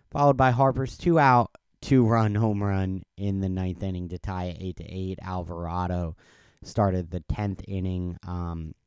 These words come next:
with a single, single, so the ghost runner scored right away. Did get a strikeout and then gave up a double to where another run scored and the Phillies lost ten to eight. So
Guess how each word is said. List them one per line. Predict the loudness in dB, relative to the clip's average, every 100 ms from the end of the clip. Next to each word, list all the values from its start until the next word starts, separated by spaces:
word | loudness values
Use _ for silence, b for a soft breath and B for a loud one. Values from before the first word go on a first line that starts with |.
| _
with | -6 -6 -6
a |
single, | -4 0 2 2 0
single, | -2 -2 2 4 2 2 -8
so | -10 -8
the | 0
ghost | 4 4 2
runner | 0 0
scored | -2 -2 0 2 0
right | -2 -2
away. | -2 -2 -2 -2 -4 -8 b b b b b _ -2
Did | 0
get | 2 0
a |
strikeout | 0 -2 -2 -2 -4
and | -2
then | -2 -2
gave | -2
up | -2 -2
a | -4
double | 0 0 0 -2 -4 -10 -10
to | -4
where | -2 -2
another | 0 0 0
run | -2 -4 -6
scored | -8 -4 -4 -4
and | -8
the | -10
Phillies | -8 -8 -8 -10
lost | -10 -8 -8 -6
ten | -6 -8
to | -10 -10
eight. | -6 -4 -4 -10
So | -12 -6 -4 -4 -8